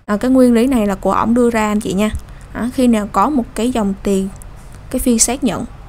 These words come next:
dòng tiền, à, nó bứt thoát khỏi cái vùng hộp này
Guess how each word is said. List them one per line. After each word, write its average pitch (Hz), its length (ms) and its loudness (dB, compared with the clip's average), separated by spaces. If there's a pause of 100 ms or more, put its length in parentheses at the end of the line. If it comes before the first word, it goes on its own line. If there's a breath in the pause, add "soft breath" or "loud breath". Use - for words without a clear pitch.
(180)
dòng 202 160 -2
tiền, 202 280 0 (240)
à, 214 100 -4
nó 247 120 0
bứt 294 200 -4
thoát 269 180 -2
khỏi - 160 -2
cái 247 100 -2
vùng 214 160 -2
hộp 196 200 -4
này 190 160 -2